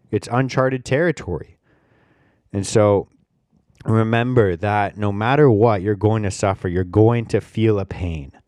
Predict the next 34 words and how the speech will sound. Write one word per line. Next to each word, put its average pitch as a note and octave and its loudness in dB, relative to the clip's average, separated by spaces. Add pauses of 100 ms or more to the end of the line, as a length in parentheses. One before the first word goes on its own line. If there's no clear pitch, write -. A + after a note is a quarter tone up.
(420)
And F2 -6
so G2 2
you G#2 4
get C#3+ -2
to - -14
choose. A2+ 0 (640)
Th-, F2+ -8
it's G2+ -2
in A#2+ 2
your A#2 2
hands. A2+ -8 (160)
You G2+ -4
get A#2 0
to B2 -6
choose G#2 0 (460)
whether A2+ 2
that A2+ 0
pain G#2+ -4
is G2 -6
the F2+ -2
pain G#2 -4
of F#2 -6
discipline A#2 -2
that's - -6
going A2 -2
to G#2 -8
give G2 -2
you G2 0
rewards G2+ 2
for - -2
a F#2+ 0
long, G#2 -2
everlasting G#2 -2
time, G#2 -6